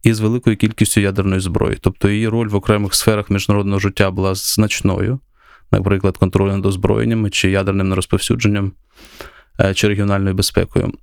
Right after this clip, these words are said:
Але, е, потенціалу зруйнувати міжнародний порядок, як це робили, приміром, Франція Наполеона, або, на думку деяких, Німеччина Бісмарка,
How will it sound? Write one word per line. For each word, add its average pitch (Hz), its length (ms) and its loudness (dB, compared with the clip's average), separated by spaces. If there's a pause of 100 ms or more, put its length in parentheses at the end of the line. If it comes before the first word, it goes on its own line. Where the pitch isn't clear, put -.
(120)
Але, 110 540 0 (1300)
е, 101 440 2 (440)
потенціалу 123 720 2 (520)
зруйнувати 113 680 2
міжнародний 101 480 0
порядок, 143 460 -2 (140)
як 101 160 4
це - 160 2
робили, 104 320 0
приміром, 98 440 0
Франція 101 400 0
Наполеона, 107 680 0 (720)
або, 98 760 2
на 101 120 2
думку 98 280 0
деяких, 98 540 0
Німеччина 98 460 0
Бісмарка, 101 640 0